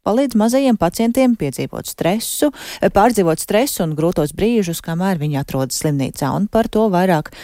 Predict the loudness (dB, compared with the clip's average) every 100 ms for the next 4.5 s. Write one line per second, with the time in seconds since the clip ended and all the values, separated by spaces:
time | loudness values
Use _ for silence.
0 | -18 -18 -4 -2 2 2 2 0 0 2
1 | 2 2 0 2 2 2 2 0 0 0
2 | 2 2 2 2 4 4 4 2 0 2
3 | 2 2 0 0 0 -2 0 2 2 2
4 | 2 2 4 0